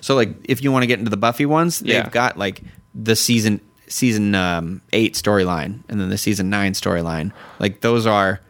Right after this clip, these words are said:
Speaker 1: they're, like,
Speaker 2: Okay.
Speaker 1: in graphic novels, so you can get those, like, four and read all about that season.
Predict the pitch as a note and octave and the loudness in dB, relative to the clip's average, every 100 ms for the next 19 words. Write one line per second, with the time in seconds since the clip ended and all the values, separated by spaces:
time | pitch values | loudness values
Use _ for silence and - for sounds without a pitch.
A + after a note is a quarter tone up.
0 | - - - - _ _ - A2+ A#2 G#2+ | -20 -20 -20 -20 _ _ -6 0 2 2
1 | G2+ G2+ - A2 A2 G#2 G#2 G2+ G#2 F#2 | 2 0 0 0 0 -2 0 -2 -2 -4
2 | F#2 D#2 D#2 - A2+ A2 A2 A2 - - | -4 -4 -6 -2 -2 0 -2 -2 -4 -2
3 | A2+ A2 G2+ F#2+ - C3+ G#2+ G2 A#2 F#2+ | 2 2 0 -2 2 2 2 0 -6 -6
4 | G2 G2+ F#2+ F#2 F#2+ F#2+ G2 - A2+ F2+ | -2 0 0 0 -2 0 -2 0 -2 -2
5 | D#2 | -6